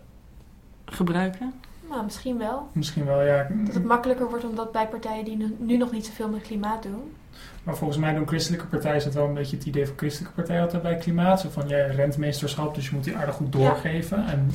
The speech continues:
Speaker 3: uw kinderen.
Speaker 2: Dat is waar.
Speaker 1: Ja.
Speaker 3: Die doen dat wel. Maar inderdaad, misschien als, we het echt, als je het echt profileert als een jongeren-issue. Want dat is wel iets waar, denk ik, echt van links tot rechts heel veel jongeren zich zorgen over maken. En dat blijkt
Speaker 2: Ja.
Speaker 3: ook hieruit.
Speaker 1: Ja.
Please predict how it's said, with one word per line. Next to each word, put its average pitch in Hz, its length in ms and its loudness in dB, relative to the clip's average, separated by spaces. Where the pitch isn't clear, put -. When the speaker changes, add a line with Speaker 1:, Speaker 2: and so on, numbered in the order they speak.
Speaker 3:
uw 143 80 4
kinderen. 139 360 2
Speaker 2:
Dat 151 100 -2
is - 80 -6
waar. 208 300 -6
Speaker 1:
Ja. 220 240 2
Speaker 3:
Die 156 160 4
doen 160 100 6
dat 139 140 4
wel. 165 480 6
Maar 143 240 2
inderdaad, 151 460 2
misschien - 260 -6
als, 139 140 -4
we - 60 -4
het - 80 -4
echt, - 160 -4
als - 200 -4
je 170 60 -6
het 143 100 -2
echt - 220 -4
profileert 147 460 2
als 156 100 -4
een 147 60 0
jongeren-issue. 143 640 -2
Want 147 140 2
dat 151 160 4
is 156 120 2
wel 160 200 4
iets 151 140 0
waar, 151 140 2
denk 143 160 2
ik, 143 140 -2
echt 147 200 -6
van 139 100 -2
links 135 160 0
tot - 120 -6
rechts - 200 -4
heel - 100 -4
veel - 140 -4
jongeren 139 240 0
zich 135 120 -4
zorgen 143 240 -4
over 135 140 -2
maken. 135 160 0
En 139 60 2
dat 131 120 2
blijkt - 260 4
Speaker 2:
Ja. 143 60 0
Speaker 3:
ook 131 80 -4
hieruit. 143 400 -2
Speaker 1:
Ja. 151 220 4